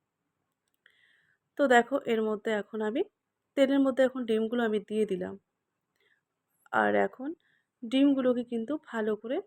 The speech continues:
ভেজে নিতে হবে। আর এদিকে আমার, উম, ডিমগুলোকে আগে থেক-, আগে থাকতে চিড়ে দেওয়া হয়নি, তো এখন দেখো খুন্তির সাহায্যে আমি কিন্তু ডিমগুলোকে একটু চিড়ে চিড়ে দিচ্ছি। তো ডিমগুলোকে ভালো করে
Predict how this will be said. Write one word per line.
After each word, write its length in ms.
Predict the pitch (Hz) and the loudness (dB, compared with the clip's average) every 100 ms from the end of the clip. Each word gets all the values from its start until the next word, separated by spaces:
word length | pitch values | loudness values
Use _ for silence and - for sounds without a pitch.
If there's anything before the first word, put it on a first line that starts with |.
| - | -12
ভেজে 280 | 220 233 214 | -2 0 2
নিতে 220 | 202 196 196 | 2 0 -6
হবে। 240 | 190 190 - | -8 -10 -8
আর 140 | 214 208 | -2 0
এদিকে 300 | 208 214 247 | 0 -4 -8
আমার, 260 | 214 226 269 _ 269 254 - | -6 -8 -10 _ -20 -20 -16
উম, 160 | 220 - 214 | -12 -8 -8
ডিমগুলোকে 500 | 208 247 247 254 254 | -4 -2 0 -2 0
আগে 180 | 240 214 | -2 -2
থেক-, 380 | 226 240 _ _ | -6 -10 _ _
আগে 220 | - 220 | 0 0
থাকতে 280 | 247 247 247 262 | -2 -6 -8 -8
চিড়ে 280 | - 233 233 | -6 -2 0
দেওয়া 200 | 226 220 | 0 -2
হয়নি, 200 | 233 254 | -4 -6
তো 100 | 254 | -4
এখন 240 | 196 - 220 | -6 -6 -10
দেখো 180 | 214 240 | -8 -8
খুন্তির 360 | - 254 240 247 | -10 -12 -12 -12
সাহায্যে 320 | 254 240 233 | -8 -8 -6
আমি 140 | 233 220 | -8 -8
কিন্তু 220 | 226 233 | -8 -12
ডিমগুলোকে 500 | 233 220 220 226 240 254 | -8 -6 -4 -4 -4 -6
একটু 180 | - 277 | -8 -10
চিড়ে 240 | - 233 | -4 -4
চিড়ে 180 | 208 202 | -2 -2
দিচ্ছি। 380 | 196 190 - - 214 _ _ _ _ _ _ _ _ _ _ _ _ _ _ - | -4 -10 -14 -20 _ _ _ _ _ _ _ _ _ _ _ _ _ _ _ -6
তো 40 | |
ডিমগুলোকে 560 | 277 269 262 254 262 339 415 _ - | 0 2 2 2 2 0 -8 _ -18
ভালো 280 | 277 285 269 269 | -10 0 2 2
করে 180 | 285 | 0